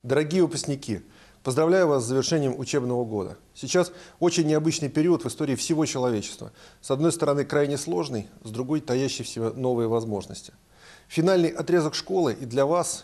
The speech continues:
и для учителей прошёл в абсолютно новых условиях. Такого не было и, надеюсь, больше не будет.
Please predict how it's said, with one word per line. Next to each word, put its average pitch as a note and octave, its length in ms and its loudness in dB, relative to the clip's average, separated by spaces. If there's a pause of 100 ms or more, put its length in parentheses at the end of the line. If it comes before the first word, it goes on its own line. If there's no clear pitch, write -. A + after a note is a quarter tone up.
и B2+ 140 -4
для A#2 160 -4
учителей C#3+ 440 -2
прошёл B2 360 -4
в A#2 100 -2
абсолютно C#3+ 580 -2 (320)
новых B2+ 360 0
условиях. G#2 500 -2 (380)
Такого D#3 300 4
не D#3 180 2
было C3 320 2 (120)
и, C#3 60 -10
надеюсь, C#3 380 0
больше B2 400 -4
не A2+ 160 -2
будет. A2 320 -6